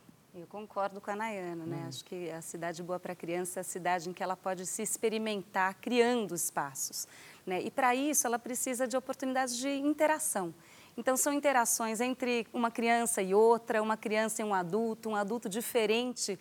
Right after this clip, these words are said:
Speaker 1: da família dela, dos pais dela, dos adultos que ela tá acostumada a conviver. Então, uma cidade boa é uma cidade, uma cidade boa pra criança, é uma cidade que pode promover interações as mais diversas, e não só com pessoas,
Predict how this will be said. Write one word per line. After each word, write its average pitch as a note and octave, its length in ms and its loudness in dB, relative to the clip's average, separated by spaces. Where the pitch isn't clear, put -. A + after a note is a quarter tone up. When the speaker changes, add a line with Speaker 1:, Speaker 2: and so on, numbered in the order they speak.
Speaker 1:
da A#3 140 6
família B3 400 2
dela, G3 560 4
dos F#3 180 -8
pais G#3 400 2
dela, G3 480 2
dos F#3+ 160 -6
adultos G#3+ 300 0
que - 80 -4
ela G#3 100 4
tá G#3 140 -2
acostumada G3+ 800 0
a - 20 -4
conviver. F3+ 600 -6
Então, D#4 120 2
uma F4+ 100 6
cidade B3 340 6
boa G#3 560 6
é F#3+ 120 0
uma A3+ 100 -4
cidade, A3 480 0
uma G3 160 -2
cidade G3 300 0
boa G#3 120 2
pra B3 200 4
criança, A3+ 440 0
é - 20 -4
uma A3+ 100 -4
cidade B3 340 0
que - 80 -16
pode C4 320 0
promover B3 640 -2
interações C#4 720 2
as C4+ 140 2
mais C#4 240 2
diversas, G#3+ 500 -2
e C#4+ 60 -2
não A#4 140 0
só A#4+ 180 0
com A#4+ 140 -6
pessoas, D#4 720 2